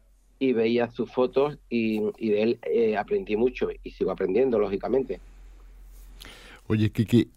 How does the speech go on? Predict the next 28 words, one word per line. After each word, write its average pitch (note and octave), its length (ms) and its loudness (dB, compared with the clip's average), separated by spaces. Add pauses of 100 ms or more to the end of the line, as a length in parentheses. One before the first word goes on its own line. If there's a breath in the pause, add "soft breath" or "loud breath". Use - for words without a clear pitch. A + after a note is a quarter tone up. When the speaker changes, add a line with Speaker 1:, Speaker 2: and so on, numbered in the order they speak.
Speaker 2:
eh, G2+ 400 6
como G#2+ 220 4
decíamos G#2+ 500 6
y G#2 80 4
ya G#2 100 6
hablábamos G2+ 360 6
la F2 100 2
semana F#2 260 4
pasada F#2+ 360 6
de F2+ 100 6
ello, D#2+ 300 2 (420 loud breath)
eh, G2 140 8
acabas A#2 300 10
de A#2 80 10
inaugurar A2 600 10
en, F2+ 500 6
en - 80 -6
Cajasol, B2 600 4
en - 100 -2
la - 120 -2
Fundación D2+ 420 -4
Cajasol, G2+ 580 0 (280)
en - 140 -20
la C#2 100 -10
Casa - 260 0
Pemán, C#2+ 360 -4
en, C#2+ 360 -6 (420 loud breath)
en D#2 540 2